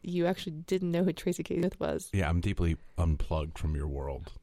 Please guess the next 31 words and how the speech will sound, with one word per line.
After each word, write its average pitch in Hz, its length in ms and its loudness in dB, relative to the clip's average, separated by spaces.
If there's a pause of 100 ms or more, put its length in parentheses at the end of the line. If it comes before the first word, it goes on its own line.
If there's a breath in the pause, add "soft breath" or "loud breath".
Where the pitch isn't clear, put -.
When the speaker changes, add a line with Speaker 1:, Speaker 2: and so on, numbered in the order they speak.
(140)
Speaker 1:
Yeah, 233 460 2
I 196 100 -2
guess 285 240 2
so. 269 280 2
Because 226 380 0
the 220 220 2
other 349 120 2
thing 233 180 2
is, 190 100 0
like, 185 260 -2 (420)
uh, - 80 -4
you 196 140 0
know, - 160 -2
I 185 120 2
met 190 260 2
her 196 360 0 (420 loud breath)
when 180 220 2
I 170 240 2
worked 175 320 -2 (140)
in, 175 480 0 (220)
at 190 80 -2
the 190 80 2
University 175 420 0
of - 60 -4
Cincinnati 196 760 -2 (420 loud breath)
right 208 220 4
after 185 260 0
she - 140 -2
won 180 160 0
the 165 80 -2
Pulitzer. - 640 -2